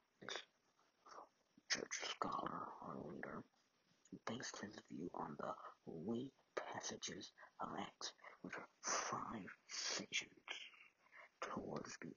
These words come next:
end of the book of Acts when Paul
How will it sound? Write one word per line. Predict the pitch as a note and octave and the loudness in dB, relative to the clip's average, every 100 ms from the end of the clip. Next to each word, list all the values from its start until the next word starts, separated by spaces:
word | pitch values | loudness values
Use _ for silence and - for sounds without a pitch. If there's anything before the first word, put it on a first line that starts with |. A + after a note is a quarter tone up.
| - _ _ _ - | -10 _ _ _ 0
end | G#3 A#3+ E3+ E2+ G2 G2 - - - - - _ _ - - | 4 6 4 2 -2 -4 -8 -14 -18 -20 -20 _ _ -10 -4
of | C#2 - | -4 -2
the | - C#2+ - | -4 -2 -2
book | - - | 4 4
of | - - - | 4 0 0
Acts | - - - | 0 -4 -8
when | - - G#2+ - _ | -8 -8 -10 -14 _
Paul | - - - - - - - G3 F#2 G#2 | 2 4 2 2 2 0 0 0 -2 -4